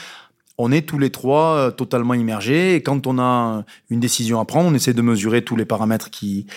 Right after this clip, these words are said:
que, dont on dispose pour essayer de prendre la décision la plus juste pour le club, le groupe, l'équipe,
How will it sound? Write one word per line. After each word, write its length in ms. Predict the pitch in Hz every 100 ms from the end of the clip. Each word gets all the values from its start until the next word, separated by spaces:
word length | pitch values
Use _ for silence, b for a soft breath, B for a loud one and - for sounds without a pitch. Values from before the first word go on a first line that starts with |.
| B B -
que, 100 | 110
dont 220 | 104 107 104
on 60 |
dispose 420 | 107 - 156 170
pour 320 | 160 - 143 147
essayer 220 | - 139
de 40 |
prendre 220 | 135 135
la 60 | 123
décision 320 | 110 - 139
la 80 | 131
plus 140 | 113
juste 120 | 117 -
pour 140 | 117
le 80 | 107
club, 260 | - 147
le 80 | 131
groupe, 260 | 107 131 143
l'équipe, 440 | 110 - 135 135